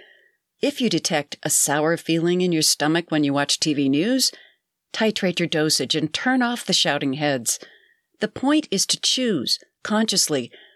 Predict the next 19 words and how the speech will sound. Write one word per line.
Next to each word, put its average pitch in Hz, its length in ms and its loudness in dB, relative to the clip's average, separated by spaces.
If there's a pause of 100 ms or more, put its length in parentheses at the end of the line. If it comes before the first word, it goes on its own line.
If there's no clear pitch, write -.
(240)
what 240 240 0
you 269 100 -2
wish 214 320 0
to - 100 -4
spend 202 640 0
your 160 220 0
most 147 400 -4
priceless 226 640 0
and 147 160 2
limited 196 560 2
resources 151 560 0
on, 135 320 0 (560)
your 147 160 0
time 202 460 -2 (360)
and 156 160 -2
your 156 160 0
energy. 151 580 0 (1300)
Number 185 260 2
four, 262 420 0